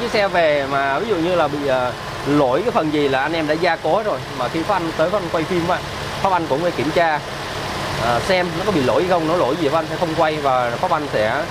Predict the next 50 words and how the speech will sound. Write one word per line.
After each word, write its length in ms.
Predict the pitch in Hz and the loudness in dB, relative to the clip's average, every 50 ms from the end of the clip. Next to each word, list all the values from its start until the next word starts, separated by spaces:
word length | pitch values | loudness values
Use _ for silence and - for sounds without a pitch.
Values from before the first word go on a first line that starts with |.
| - - - - - | -6 -8 -6 -2 0
có 80 | 233 214 220 | 0 2 2
quay 180 | 214 196 190 | 0 0 0
thì 100 | 165 160 | -2 -2
Pháp 100 | 160 185 | 0 0
Anh 100 | 185 170 160 | 0 -2 -4
cũng 100 | 151 147 | -6 -4
sẽ 80 | 180 165 | -2 0
nói 260 | 165 165 160 180 214 233 196 - - 160 | 2 2 2 2 0 -2 -6 -6 -4 -2
với 80 | 160 180 | 0 0
nhân 120 | 190 180 | 2 4
viên, 240 | 170 180 180 170 - - - - - - - - | 4 4 2 2 0 -4 -6 -6 -6 -4 -2 0
à, 140 | 131 131 131 131 | 2 2 2 2
sẽ 80 | 131 160 | 2 2
làm 220 | 180 165 143 127 120 113 | 2 2 2 0 -2 -2
cho 100 | 147 147 | 0 0
nó 100 | 156 170 | 0 2
ngon 260 | 180 185 175 170 165 | 2 4 4 4 2
lại 120 | 156 143 - - 110 | 0 -2 -2 -4 -4
để 80 | 107 123 | -2 0
bán 160 | 131 131 151 202 | 0 0 0 0
cho 60 | 208 170 | -2 -2
bà 80 | 135 127 | 0 0
con. 180 | 156 151 151 151 156 156 | 2 2 2 0 -2 -4
Tại 100 | 139 135 135 | -4 -2 -2
vì 120 | 135 127 127 127 127 | -2 -2 -2 0 0
mình 100 | 135 131 131 | 0 2 2
bán 160 | 135 135 175 | 2 0 0
mình 100 | 208 170 | 0 0
bảo 120 | 131 135 165 | 0 0 2
hành 140 | 185 160 135 127 | 0 0 0 -2
mà, 60 | 127 127 127 - - - - - - | -2 -2 -2 -4 -4 -4 -2 0 2
uy 100 | 208 208 | 2 2
tín 200 | - 202 208 247 | 4 2 2 2
của 60 | 247 226 | 2 0
mình 200 | 214 175 151 143 | 2 2 2 2
cũng 80 | 180 190 | 0 2
phải, 140 | 180 170 180 202 185 180 | 0 0 0 0 0 2
à, 360 | 175 175 175 170 170 165 170 175 | 2 2 2 2 2 2 0 0
đi 60 | 175 175 196 | 0 0 2
theo 260 | 196 180 175 165 165 160 | 2 2 2 2 2 2
cái 160 | 175 190 202 202 196 190 180 143 151 165 151 139 - | 0 0 2 2 2 0 0 0 -2 -2 -2 0 0
salon 280 | 190 165 175 160 165 170 | 2 2 2 2 2 0
nhé. 100 | 196 202 196 - - - - - - | 0 0 -2 -4 -4 -4 -4 -4 0
Chứ 60 | - | 2
đâu 160 | - 196 175 156 | 2 2 2 2
phải 200 | 151 - 139 170 | 2 2 2 2
là 120 | 180 151 | 2 0
mình, 200 | 135 131 120 123 | 0 0 0 0
à, 320 | 120 120 120 120 117 120 131 135 | 0 2 2 2 0 0 2 2
bán 200 | 139 135 165 | 2 0 0